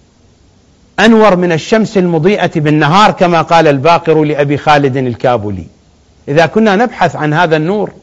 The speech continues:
علينا أن نفجر هذا النور، ولا يفجر هذا النور إلا بالصبر، وموضوع الصبر موضوع طويل.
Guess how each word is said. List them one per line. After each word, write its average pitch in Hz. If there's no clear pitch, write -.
علينا 247
أن 220
نفجر 226
هذا 208
النور، 185
ولا 180
يفجر 160
هذا 147
النور 147
إلا 139
بالصبر، 117
وموضوع 151
الصبر 139
موضوع 120
طويل. 98